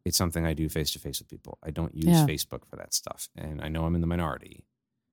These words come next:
Speaker 1: Uh, you're in the
Speaker 2: I, I,
Speaker 1: minority,
Speaker 2: I,
Speaker 1: but
Speaker 2: yeah.
Speaker 1: s-, but the, the point is, I'm, I'm about to make a broad statement about our culture as if I'm a participant of it, and I'm,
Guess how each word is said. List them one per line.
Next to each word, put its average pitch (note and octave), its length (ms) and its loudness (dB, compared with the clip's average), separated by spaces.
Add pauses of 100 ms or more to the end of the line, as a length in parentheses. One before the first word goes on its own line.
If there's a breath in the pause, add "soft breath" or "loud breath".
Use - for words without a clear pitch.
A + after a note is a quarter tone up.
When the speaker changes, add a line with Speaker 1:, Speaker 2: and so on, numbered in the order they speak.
(160)
Speaker 1:
Uh, - 260 -6
you're A2 160 -4
in - 40 2
the F3+ 40 6
Speaker 2:
I, F3 160 6
I, E3+ 40 0
Speaker 1:
minority, D#3+ 540 6
Speaker 2:
I, E3 40 4
Speaker 1:
but D#3 260 2
Speaker 2:
yeah. C#3+ 300 4 (280)
Speaker 1:
s-, - 80 2
but A#2+ 320 4
the, B2 100 6
the A#2+ 180 4
point C3+ 240 8
is, G#2+ 140 8
I'm, G2+ 220 6
I'm G2 160 6
about G2+ 220 10
to - 80 2
make G#2+ 180 4
a F2+ 40 0
broad F2 520 6
statement E2 440 2
about D#2+ 420 -2
our D#2+ 220 0 (100)
culture E2+ 360 0
as D#2 220 0
if D2+ 120 -4
I'm E2 100 0
a D#2 60 -2
participant D2+ 480 -8
of C#2 80 -10
it, B1+ 80 -10
and C#2+ 120 -8
I'm, C2+ 140 -12